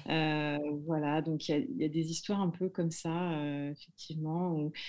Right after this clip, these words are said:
Speaker 2: euh, je pense aussi à Raja, qui, euh, qui a fait le concours cette année, euh,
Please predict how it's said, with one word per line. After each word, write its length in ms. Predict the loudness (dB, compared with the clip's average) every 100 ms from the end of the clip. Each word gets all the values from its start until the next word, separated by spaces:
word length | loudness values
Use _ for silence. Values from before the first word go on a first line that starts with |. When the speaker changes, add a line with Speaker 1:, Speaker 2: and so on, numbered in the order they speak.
| -12 -6
Speaker 2:
euh, 100 | -4
je 100 | -2
pense 200 | 0 0
aussi 260 | 0 2 4
à 100 | 6
Raja, 480 | 6 6 6 6 4
qui, 400 | 2 0 4 6
euh, 320 | 6 4 0
qui 160 | 0 0
a 20 |
fait 140 | 2
le 40 | 4
concours 360 | 2 4 -2
cette 260 | 2 2 6
année, 580 | 6 6 8 8 8 8
euh, 140 | 4